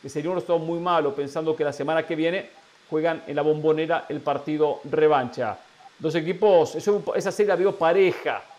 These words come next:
la veo pareja. Como va a ser muy pareja también Libertad de Paraguay ante Atlético Paranaense de Brasil también, ¿eh? Atlético Mineiro tendría que sacar diferencia contra Emelec, esa serie es favorito, pero bueno,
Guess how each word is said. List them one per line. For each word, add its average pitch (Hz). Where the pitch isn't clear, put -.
la 143
veo 175
pareja. 156
Como 175
va 233
a -
ser 220
muy 214
pareja 202
también 175
Libertad 160
de 165
Paraguay 160
ante 143
Atlético 151
Paranaense 135
de 143
Brasil 131
también, 117
¿eh? 113
Atlético 185
Mineiro 180
tendría 175
que 196
sacar 190
diferencia 170
contra 151
Emelec, 196
esa 147
serie 156
es -
favorito, 214
pero 247
bueno, 202